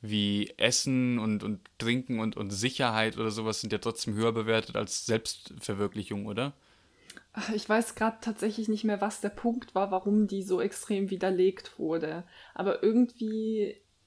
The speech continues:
Speaker 2: ich glaub, weil es trotzdem Situationen gibt, in denen du auf das eine zugreifen kannst, ohne dass du was anderes hast.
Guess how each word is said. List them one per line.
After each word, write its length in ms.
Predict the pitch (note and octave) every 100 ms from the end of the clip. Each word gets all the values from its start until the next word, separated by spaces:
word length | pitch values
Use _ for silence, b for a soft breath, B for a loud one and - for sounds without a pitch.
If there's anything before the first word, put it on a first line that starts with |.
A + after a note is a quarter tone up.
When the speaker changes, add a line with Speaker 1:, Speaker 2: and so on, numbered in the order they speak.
| -
Speaker 2:
ich 160 | G#3+
glaub, 240 | - A3 G#3+
weil 180 | F#3+ G#3+
es 180 | F#3+ -
trotzdem 400 | G#3+ G#3+ A3 G#3
Situationen 800 | G3+ - G#3 G#3 - G3+ G#3 G3+
gibt, 320 | G#3+ - -
in 280 | - G3+ F#3
denen 300 | F#3+ G#3 G#3
du 140 | G3
auf 160 | G3+ -
das 220 | G3 -
eine 420 | G3+ G#3 G3+ G3+
zugreifen 580 | - A#3 G#3+ G3+ G#3 F#3+
kannst, 280 | - G3 -
ohne 260 | G#3 G#3+
dass 240 | G3 G3+ -
du 100 | F#3
was 180 | F#3 -
anderes 520 | G3 F#3+ F#3 F#3+ -
hast. 460 | F#3+ - - -